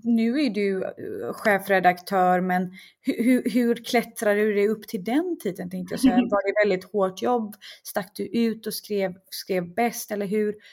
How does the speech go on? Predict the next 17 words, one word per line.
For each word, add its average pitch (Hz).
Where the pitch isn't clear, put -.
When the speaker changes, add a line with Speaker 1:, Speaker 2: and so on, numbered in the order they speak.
Speaker 1:
hur 233
hamnade 185
du 185
på 190
den 185
här 226
positionen? 185
Speaker 2:
Jag 233
tror, 302
alltså, 240
dels 285
har 190
det 233
nog 202
att 196
göra 202
med, 175